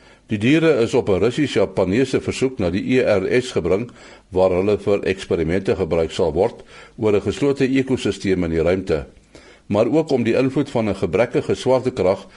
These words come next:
op die spierweefsel en bene te meet. Die ruimtekapsule het ook kos, water en ander noodsaaklikhede na die E R S gebring, asook 'n klein Peruviaanse satelliet. Tot sover ruimte nuus,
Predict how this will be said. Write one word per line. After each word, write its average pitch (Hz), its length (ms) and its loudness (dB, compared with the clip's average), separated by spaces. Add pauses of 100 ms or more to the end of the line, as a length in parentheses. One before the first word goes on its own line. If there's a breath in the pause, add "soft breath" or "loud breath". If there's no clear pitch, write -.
(140)
op 95 220 -4
die 98 100 -2
spierweefsel 95 840 0
en 80 240 -2
bene 95 340 0
te 82 120 -2
meet. 80 440 -4 (1400 soft breath)
Die 107 220 2
ruimtekapsule 127 760 2
het 95 180 2
ook 117 200 -2
kos, 135 340 -2
water 107 500 2
en 95 200 -2
ander 120 260 0
noodsaaklikhede 101 840 0
na 87 140 0
die 98 240 -2
E 101 40 2
R 90 300 0
S - 100 -10
gebring, 90 320 -2 (400 loud breath)
asook 127 440 0
'n - 160 -2
klein 117 300 0
Peruviaanse 98 880 0
satelliet. 80 720 -4 (960 soft breath)
Tot 120 200 0
sover 147 360 4
ruimte 95 280 2
nuus, 113 460 -4